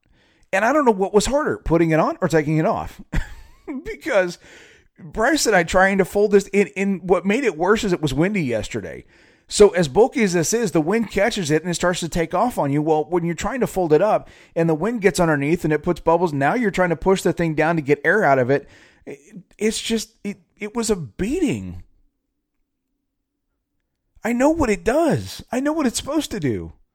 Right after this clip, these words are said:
I just don't wanna do <laughs> it. Can I hire somebody to, to just be on call to, to come put this on for me? Good Lord.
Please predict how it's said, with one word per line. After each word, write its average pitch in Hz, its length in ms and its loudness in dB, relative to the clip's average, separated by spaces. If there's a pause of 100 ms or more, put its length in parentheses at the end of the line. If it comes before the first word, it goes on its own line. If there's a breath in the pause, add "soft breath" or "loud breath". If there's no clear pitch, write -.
(1000)
I 285 60 -2
just 294 180 -4
don't 214 140 0
wanna 202 180 0
do 226 220 2 (120)
<laughs> - 100 -6
it. - 280 -8 (1080 loud breath)
Can - 140 -2
I 185 120 6
hire 220 260 6
somebody 269 460 -2
to, 202 200 2 (440 loud breath)
to - 120 -8
just 180 360 0
be 165 100 2
on 160 220 4
call 147 300 6
to, 151 140 4 (200)
to 160 100 -2
come 160 240 -4
put 170 220 -2
this 139 160 -4
on 135 200 0
for 277 220 -6
me? 370 240 -8 (1080)
Good 233 220 -6
Lord. 156 540 -2